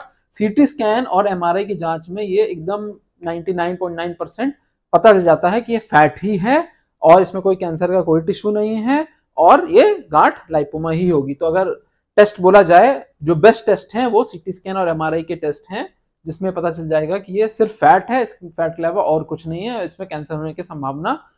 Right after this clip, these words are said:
ना के बराबर। और दोस्तों, और टेस्ट होता है कि डाउट है या ये सब आपको जो थोड़े एक्सपेंसिव या readily अवेलेबल टेस्ट नहीं है, अगर वैसी व्यवस्था नहीं है तो आप अल्ट्रासाउंड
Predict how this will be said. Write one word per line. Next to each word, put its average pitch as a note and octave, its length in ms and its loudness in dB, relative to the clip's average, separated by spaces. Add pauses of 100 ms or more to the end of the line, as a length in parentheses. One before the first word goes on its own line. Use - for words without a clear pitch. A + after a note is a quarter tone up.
(260)
ना G#3 160 8
के D#3 120 0
बराबर। C3 340 -6
और F3+ 260 4
दोस्तों, G3 320 2
और F3+ 340 4
टेस्ट G#3 220 -2
होता G3+ 220 -2
है A#3 200 -6 (340)
कि F3 100 -2
डाउट E3 360 4
है G3+ 80 2
या F#3+ 80 2
ये F3+ 160 0
सब F3+ 280 -4 (220)
आपको E3+ 400 -6
जो E3 340 -6
थोड़े E3+ 320 -4
एक्सपेंसिव E3 640 -6 (500)
या E3+ 280 -4 (500)
readily E3+ 420 4
अवेलेबल E3+ 460 2
टेस्ट G3 320 -2
नहीं E3 260 -6
है, G#3 80 -6
अगर F#3+ 200 -4
वैसी E3+ 360 -6
व्यवस्था F3 340 -6
नहीं E3+ 260 -8
है E3+ 60 -6
तो G#3+ 100 0
आप F3+ 120 0
अल्ट्रासाउंड G3 600 -2